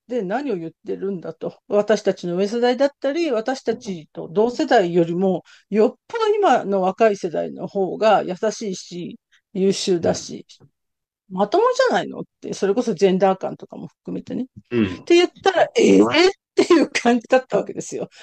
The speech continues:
Speaker 1: で、
Speaker 2: うん。
Speaker 1: じゃあ、ということで、その、モテたいとか、成功したいみたいな人たちを、まあ、肉食、親父みたいに思って、じゃあ、若い、こうね、その、家族を大事にしたり、女性とも友達になれたり、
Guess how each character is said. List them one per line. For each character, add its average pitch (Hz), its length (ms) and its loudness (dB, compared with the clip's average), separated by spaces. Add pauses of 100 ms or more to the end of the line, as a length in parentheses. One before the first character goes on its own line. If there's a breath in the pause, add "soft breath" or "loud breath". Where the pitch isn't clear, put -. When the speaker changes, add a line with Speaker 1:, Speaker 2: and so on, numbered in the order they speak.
(240 loud breath)
Speaker 1:
で、 339 180 4
Speaker 2:
う 381 80 6
ん。 - 20 -6
Speaker 1:
じ 311 100 6
ゃ 294 360 6
あ、 214 60 4
と - 140 -2
い 190 80 4
う 190 60 0
こ - 140 -10
と 196 120 -4
で、 226 480 2
そ 185 220 -4
の、 165 420 -6
モ 180 220 -2
テ 180 140 0
た 202 180 2
い 185 100 -2
と 170 140 -10
か、 247 340 -2
成 190 200 -4
功 202 260 -6
し - 80 -16
た 226 140 -2
い 196 100 -8
み 180 120 -10
た 185 160 -8
い 175 60 -8
な 180 60 -8
人 254 160 -16
た 320 160 -6
ち 349 160 -4
を、 349 80 0
ま 254 100 0
あ、 185 40 -2
肉 175 240 -6
食、 175 680 -8
親 185 320 4
父 175 100 -4
み 156 100 -8
た 131 180 -4
い - 100 -10
に - 60 -14 (100)
思 190 220 -2
っ 190 40 -10 (160)
て、 339 320 2 (380 loud breath)
じ 339 100 -2
ゃ 339 40 6
あ、 - 20 6
若 285 320 2
い、 185 360 -4
こ 151 200 -4
う 175 60 -6
ね、 262 180 0
そ 170 160 -4
の、 165 240 -6
家 202 160 0
族 180 240 -6
を 165 80 -8
大 190 240 0
事 196 100 -8
に 180 140 -6
し - 80 -16
た 196 140 -4
り、 262 220 -2
女 180 120 -4
性 185 240 0
と - 120 -8
も 165 140 -8
友 180 260 -8
達 185 300 -6
に 185 80 -8
な 180 140 -4
れ 175 100 -8
た - 160 -8
り、 170 400 -8